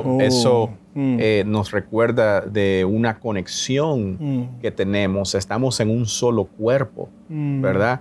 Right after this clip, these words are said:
Speaker 1: Mm.
Speaker 2: Ellos están presos por causa de, de la prédica del evangelio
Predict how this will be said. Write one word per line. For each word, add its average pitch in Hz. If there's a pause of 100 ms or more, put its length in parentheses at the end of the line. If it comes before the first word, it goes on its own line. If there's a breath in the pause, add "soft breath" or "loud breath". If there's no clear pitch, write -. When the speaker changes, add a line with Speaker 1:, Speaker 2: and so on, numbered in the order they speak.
(120)
Speaker 1:
Mm. 147
Speaker 2:
Ellos 143
están 110
presos 117
por -
causa 117
de, 104
de 107
la 95
prédica 113
del 107
evangelio 95